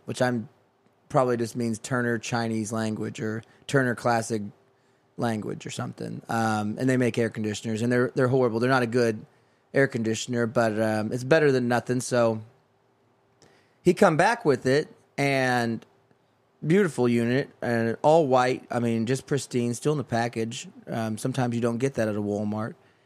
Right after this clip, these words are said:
And I popped it out, threw it in that window in the kitchen, and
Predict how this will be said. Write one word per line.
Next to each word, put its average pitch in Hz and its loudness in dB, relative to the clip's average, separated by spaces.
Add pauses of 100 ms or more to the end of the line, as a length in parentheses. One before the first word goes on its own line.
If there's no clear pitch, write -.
(120)
And 117 2 (240)
I 131 -2
popped 143 2
it 131 2
out, 139 2
threw 143 4
it 135 2
in 131 -2
that 127 0
window 135 4
in 127 2
the 120 0
kitchen, 143 0
and 117 0